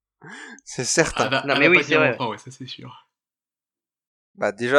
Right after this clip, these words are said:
Speaker 1: euh, si vous vous souvenez de, de la planche, là, où elle était en mode, « Euh, je peux plus bouger, est-ce que quelqu'un peut venir me te faire descendre ? »
Speaker 2: Elle avait tenu longtemps après, elle était arrivée troisième, hein.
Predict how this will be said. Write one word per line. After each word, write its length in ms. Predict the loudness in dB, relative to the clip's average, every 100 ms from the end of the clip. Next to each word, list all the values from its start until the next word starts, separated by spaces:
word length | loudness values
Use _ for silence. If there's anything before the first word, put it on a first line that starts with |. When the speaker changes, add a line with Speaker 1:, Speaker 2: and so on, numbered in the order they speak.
| 8
Speaker 1:
euh, 300 | 6 4 0
si 180 | -4 -6
vous 100 | -6
vous 60 |
souvenez 360 | -6 -6 -4 -6
de, 340 | -6 -8 -6
de 120 | -2 2
la 100 | 2
planche, 500 | 2 0 0 -4 0
là, 220 | 2 2
où 120 | 2
elle 60 | 0
était 160 | 0
en 80 | 0
mode, « 260 | 2 0 2
Euh, 80 | 6 6 6
je 60 | 8
peux 140 | 8 8
plus 200 | 6 4
bouger, 560 | 4 4 6 8 8 8
est-ce 120 | 6
que 220 | 2 2 6
quelqu'un 400 | 6 8 8 8
peut 180 | 6 0
venir 180 | 2 0 2
me 120 | 2
te 60 | 2
faire 200 | 2 2
descendre ? » 720 | 6 4 6 2 4 4 2 2
Speaker 2:
Elle 100 | 2
avait 140 | 2 0
tenu 160 | -2
longtemps 220 | -4 -4
après, 200 | -4 -6 -8
elle 80 | -6
était 120 | -4
arrivée 200 | -6 -6
troisième, 400 | -4 -4 -4
hein. 100 | -8